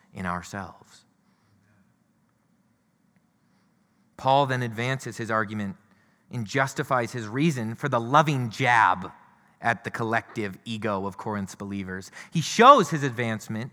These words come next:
of thought with the phrase, "But God chose." And with this turn, we discover God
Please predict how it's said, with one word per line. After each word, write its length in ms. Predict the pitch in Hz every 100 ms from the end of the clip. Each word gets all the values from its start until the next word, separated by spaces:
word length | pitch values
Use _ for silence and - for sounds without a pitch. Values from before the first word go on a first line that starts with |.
| -
of 120 | 107
thought 360 | - 95 95 - _ - -
with 120 | 123
the 60 | -
phrase, 640 | - 202 185 113 139 - - _ _ _ _ _ _
"But 160 | 143 -
God 240 | 98 120
chose." 720 | - 185 285 - - - - _ _ _ _ _ _ _ _ _ _ _ _ _ _ _ _ _ _
And 100 | 151
with 140 | 160 180
this 160 | 226
turn, 400 | - 220 240 208
we 100 | 160
discover 380 | 160 - 202 180
God 500 | 143 160 185 190 170